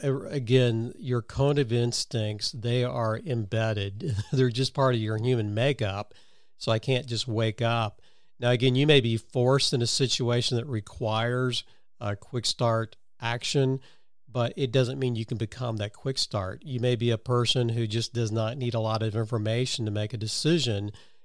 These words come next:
You can't just overnight become a, uh, uh, an initiating fact finder. You really need to find that person who is a quick start or who is a fact finder if you don't have it. But can you turn it on and off to be that other?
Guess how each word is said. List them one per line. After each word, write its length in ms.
You 120
can't 280
just 160
overnight 400
become 480
a, 420
uh, 40
uh, 580
an 100
initiating 560
fact 300
finder. 480
You 180
really 480
need 260
to 60
find 360
that 200
person 460
who 260
is 280
a 80
quick 240
start 500
or 220
who 200
is 280
a 80
fact 280
finder 440
if 160
you 80
don't 200
have 300
it. 220
But 180
can 240
you 80
turn 380
it 100
on 380
and 100
off 460
to 80
be 160
that 180
other? 280